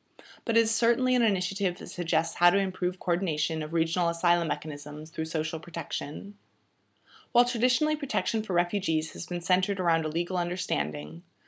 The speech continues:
increasingly the issue is also being addressed through the lens of social protection, Endnote three, including welfare policies of labor market interventions,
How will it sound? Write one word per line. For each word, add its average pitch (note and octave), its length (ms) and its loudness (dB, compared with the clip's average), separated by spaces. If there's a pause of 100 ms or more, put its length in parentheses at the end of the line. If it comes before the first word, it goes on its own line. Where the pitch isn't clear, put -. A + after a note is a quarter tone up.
(240)
increasingly A#3 640 0
the F#3 160 0
issue G3 220 0
is G3 100 0
also F3+ 300 2
being F#3 200 -2
addressed E3+ 380 0
through D#3+ 120 -6
the D#3+ 80 -4
lens E3 280 0
of D#3+ 80 -8
social G3 320 0
protection, D#3 760 -10 (200)
Endnote D#3+ 320 -2
three, E3 440 -2 (540)
including A#3+ 400 4
welfare G3+ 340 4
policies E3 540 2
of D#3+ 100 -4
labor E3+ 260 2
market E3+ 300 0
interventions, E3 880 -4